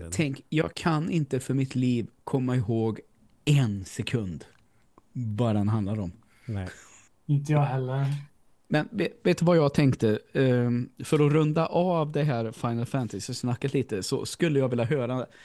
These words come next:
Speaker 2: jag förstår ju, den här spelserien ligger ju er varmt om hjärtat, ehm, mycket mer än för min del, som inte har
Speaker 1: Mm.
Speaker 2: spelat lika mycket.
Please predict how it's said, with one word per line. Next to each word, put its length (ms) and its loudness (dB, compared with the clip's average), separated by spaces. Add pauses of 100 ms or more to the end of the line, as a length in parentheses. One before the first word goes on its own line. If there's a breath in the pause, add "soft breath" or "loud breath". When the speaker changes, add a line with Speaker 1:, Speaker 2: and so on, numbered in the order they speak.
(580 loud breath)
Speaker 2:
jag 240 0
förstår 240 -2
ju, 40 0
den 160 2
här 140 2
spelserien 560 -2
ligger 240 -2
ju 280 0
er 380 -2
varmt 380 -6
om 60 -6
hjärtat, 600 -8
ehm, 580 0
mycket 240 0
mer 300 -2 (120)
än 340 -2
för 160 0
min 200 4
del, 240 0
som 180 -2
inte 140 0
har 40 0
Speaker 1:
Mm. 80 -6
Speaker 2:
spelat 260 -2
lika 180 -4
mycket. 360 -2